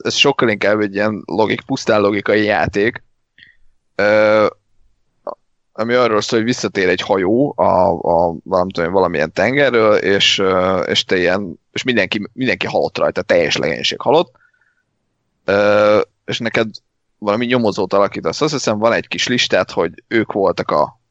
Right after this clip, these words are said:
a, a hajón, van egy, nem tudom én, azt hiszem, harminc, ö,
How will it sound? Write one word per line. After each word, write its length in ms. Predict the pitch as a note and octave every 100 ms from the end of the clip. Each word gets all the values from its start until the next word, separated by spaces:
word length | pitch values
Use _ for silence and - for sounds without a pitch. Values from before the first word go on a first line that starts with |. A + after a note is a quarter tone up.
| _
a, 640 | - F#2 D#2 E2 D2+ C#2+ C#3+ - _ _ _ _ - -
a 520 | - F#2 E2+ C#2 D2
hajón, 520 | - B2 D#3 F#3+ G3+ F3+
van 180 | - F#2+
egy, 140 | F2
nem 160 | - E2+
tudom 220 | - D2+
én, 220 | D2 C#2+ -
azt 160 | -
hiszem, 120 | - F#2
harminc, 680 | - F#2+ - F2 C#2 - - - _ _ _
ö, 480 | - D2+ D2+ D#2 D#2